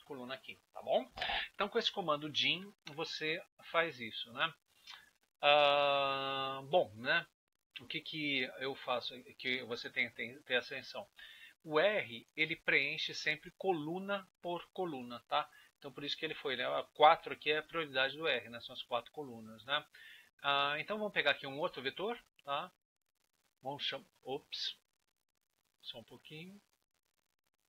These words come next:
Um outro vetor aqui,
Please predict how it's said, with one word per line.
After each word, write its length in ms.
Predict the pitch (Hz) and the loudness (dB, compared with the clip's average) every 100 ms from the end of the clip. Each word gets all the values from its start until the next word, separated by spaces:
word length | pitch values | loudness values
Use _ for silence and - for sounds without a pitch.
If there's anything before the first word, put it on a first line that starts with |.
| _ _ _ _ _ _ _ _ _ _ _ _ _ _ _ _ _ _ _ _ _ _ _ - _ 117 | _ _ _ _ _ _ _ _ _ _ _ _ _ _ _ _ _ _ _ _ _ _ _ -20 _ -14
Um 60 | |
outro 180 | 117 123 | -12 -10
vetor 340 | 123 123 131 | -10 -8 -6
aqui, 360 | 151 - 185 190 | -6 -8 -12 -14